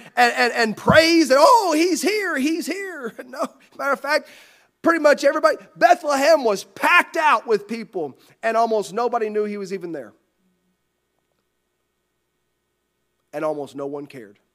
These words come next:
He was God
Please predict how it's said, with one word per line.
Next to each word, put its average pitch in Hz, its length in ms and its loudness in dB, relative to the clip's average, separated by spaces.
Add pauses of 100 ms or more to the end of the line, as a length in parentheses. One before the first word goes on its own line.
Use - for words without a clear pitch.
(4000)
He 156 120 -12
was 127 240 -10
God 175 580 -8